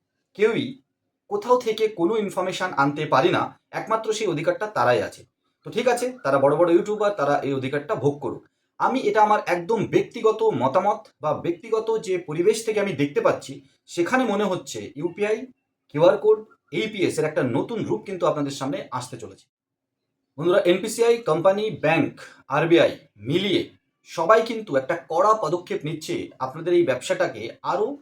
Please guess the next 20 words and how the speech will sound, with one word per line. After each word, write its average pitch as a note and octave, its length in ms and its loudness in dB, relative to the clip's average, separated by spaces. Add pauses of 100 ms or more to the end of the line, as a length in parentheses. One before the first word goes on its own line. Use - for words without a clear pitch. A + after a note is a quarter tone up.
(240)
সিকিউর A3 400 4
করার A#2+ 280 4
জন্য, F2 180 -14 (340)
এবং C3+ 120 -4 (100)
সেখানে E3+ 320 2 (160)
আপনারা D3 200 -2 (120)
সবাই G#3 200 2 (100)
কিন্তু C3 220 -6 (420)
উৎসাহিত A#3 400 0 (100)
হয়ে B2 140 -2 (300)
সেই E3+ 220 0
সিকিউরিটির A3+ 480 -4
মধ্যে D#3+ 200 -2 (160)
আসার C#3+ 200 -2 (100)
চেষ্টা A#2 300 -6
করছেন। F#2+ 280 -16 (340)
অসাধু G3+ 380 0 (120)
কিছু G3+ 200 -12 (140)
রিটেলার F#3 480 2
বা C#3 60 0